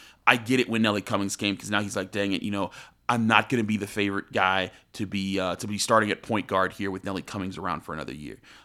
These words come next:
Um, so I, again, that's why it was kind of foreseen that once they got Nelly Cummings, Femi was gonna be out the door. And even before that, it was kinda like feeling like, "Eh, Femi could be one of those guys."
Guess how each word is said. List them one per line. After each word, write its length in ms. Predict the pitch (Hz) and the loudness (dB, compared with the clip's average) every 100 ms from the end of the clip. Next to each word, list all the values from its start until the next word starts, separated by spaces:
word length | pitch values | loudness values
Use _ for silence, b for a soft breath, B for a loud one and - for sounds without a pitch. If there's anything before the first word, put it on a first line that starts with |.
| B | B
Um, 400 | 82 80 71 76 _ | -4 -4 -4 -8 _
so 180 | - 107 | 0 2
I, 180 | - 90 | 4 2
again, 360 | 107 98 92 - | 0 -2 -4 -2
that's 220 | - 104 110 | 2 2 4
why 140 | 104 | 2
it 60 | 92 | 2
was 100 | - | 0
kind 160 | 101 | -2
of 60 | 90 | -2
foreseen 440 | 92 - 107 87 | -4 -4 -4 -2
that 80 | 78 | -2
once 240 | 95 110 - | 0 -2 0
they 120 | 107 | 2
got 240 | 101 - | 4 4
Nelly 240 | 101 95 85 | 2 -2 -2
Cummings, 460 | 101 90 80 - - B B B - | -2 0 -2 -8 -14 B B B -4
Femi 380 | 110 95 92 - | 0 2 0 -2
was 120 | 98 | -6
gonna 160 | 92 | -4
be 120 | 85 90 | -2 -4
out 140 | 85 | -4
the 80 | - | -6
door. 180 | 85 82 | -2 0
And 160 | 120 | 0
even 220 | 135 175 156 | 0 -2 -2
before 300 | 110 113 101 | -2 0 2
that, 160 | 85 | 2
it 60 | 71 | 0
was 120 | - | -2
kinda 240 | - 98 | 4 4
like 180 | 87 76 - _ | 4 0 -6 _
feeling 260 | - 107 90 | -6 -2 0
like, 200 | 87 85 | -2 -2
"Eh, 280 | 113 117 113 | 0 2 2
Femi 240 | 113 107 | 0 -4
could 140 | 117 95 | -4 -4
be 80 | |
one 160 | 95 87 | -2 -2
of 40 | |
those 160 | 78 82 | -2 -6
guys." 300 | 85 73 - | -6 -6 -8